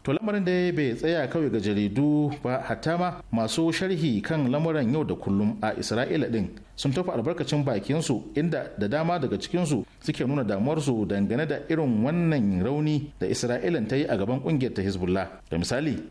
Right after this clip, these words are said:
sanannen mai sharhi kan lamuran da suka shafi ɓangaren Larabawa a Isra'ilan, Yuni Ben Menaham, a wani sako da ya wallafa a shafinsa na Twitter, ya bayyana cewa wannan yanayi na irin hare-haren da kuma martanin da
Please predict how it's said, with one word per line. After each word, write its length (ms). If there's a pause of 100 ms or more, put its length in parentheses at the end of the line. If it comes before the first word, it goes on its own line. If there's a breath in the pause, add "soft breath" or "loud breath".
sanannen 560
mai 140
sharhi 500
kan 240
lamuran 340
da 60
suka 200
shafi 460
ɓangaren 420
Larabawa 640
a 80
Isra'ilan, 760 (180)
Yuni 560
Ben 340
Menaham, 480 (100)
a 80
wani 380
sako 480
da 80
ya 60
wallafa 520
a 80
shafinsa 480
na 120
Twitter, 480 (720 loud breath)
ya 100
bayyana 320
cewa 240 (180)
wannan 220
yanayi 340
na 240
irin 220
hare-haren 480
da 80
kuma 300
martanin 280
da 180